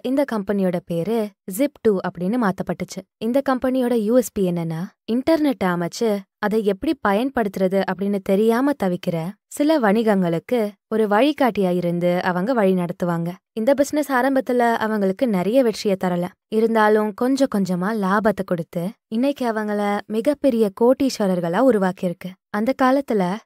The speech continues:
இன்டர்நெட் புது கான்செப்டா இருந்துச்சு. ஆன்லைன்ல பிசினஸ் பண்ண பல நிறுவனங்கள் தயங்குச்சு. அப்போதான் எலானோட கடின உழைப்ப பார்த்து மோர் டேவிடாவ்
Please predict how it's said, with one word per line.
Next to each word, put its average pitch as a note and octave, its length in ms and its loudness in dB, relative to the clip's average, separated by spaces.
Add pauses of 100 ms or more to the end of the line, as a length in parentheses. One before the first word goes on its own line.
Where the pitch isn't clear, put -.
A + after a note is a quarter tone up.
(160)
இன்டர்நெட் G#3 520 0 (140)
புது C#4 340 0
கான்செப்டா G3 420 -2
இருந்துச்சு. F#3 500 -2 (260)
ஆன்லைன்ல C4 520 4
பிசினஸ் G3 420 -4
பண்ண G3 460 -4 (140)
பல A3 340 0
நிறுவனங்கள் G#3 720 0
தயங்குச்சு. F#3+ 420 -2 (260)
அப்போதான் G3 540 -2 (220)
எலானோட C4 540 2
கடின F#3+ 420 0
உழைப்ப F#3 400 0
பார்த்து G3+ 440 -2 (260)
மோர் C#4+ 260 2
டேவிடாவ் F#3 480 0